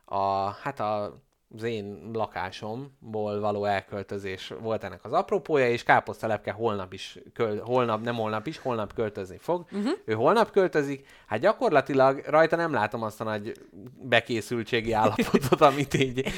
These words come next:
Speaker 1: így magamon
Speaker 2: Én
Speaker 1: a-
Speaker 2: rajtam a kikészültségi állapot vett most, mit? Erőt.
Speaker 1: Erőt.
Speaker 2: Mhm.
Speaker 1: Égeti a szívedbe
Speaker 2: Égeti
Speaker 1: a
Speaker 2: a
Speaker 1: lyukat, aki,
Speaker 2: szívembe
Speaker 1: aki
Speaker 2: az
Speaker 1: kikészültségi-
Speaker 2: erővevés lyukának a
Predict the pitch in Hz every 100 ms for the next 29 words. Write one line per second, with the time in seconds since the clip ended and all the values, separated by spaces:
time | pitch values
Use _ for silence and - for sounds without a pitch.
0 | 175 120 127 131 127 120 277 117 - 277
1 | 277 294 285 285 185 180 180 175 196 180
2 | 175 180 202 - 285 - 220 214 196 196
3 | - 190 - _ 214 208 226 - - 190
4 | 180 143 - - 131 113 101 - 147 -
5 | 123 98 101 131 139 117 - 90 90 -
6 | 120 139 139 127 135 247 - 226 247 247
7 | 151 - 147 - 117 - 147 - 147 139
8 | 214 190 214 240 247 226 233 - 175 196
9 | 214 226 208 214